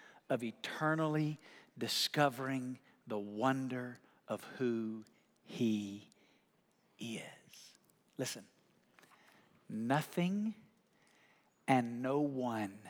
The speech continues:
will ever satisfy your soul like God.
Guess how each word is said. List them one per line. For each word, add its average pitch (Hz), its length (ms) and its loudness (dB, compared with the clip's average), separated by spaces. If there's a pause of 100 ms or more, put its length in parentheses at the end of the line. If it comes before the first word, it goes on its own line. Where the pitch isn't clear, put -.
(1080)
will 123 460 2
ever 156 580 4
satisfy 131 1800 2 (400)
your 117 680 -2 (300)
soul 113 1080 0 (320)
like 110 600 4 (580)
God. - 540 6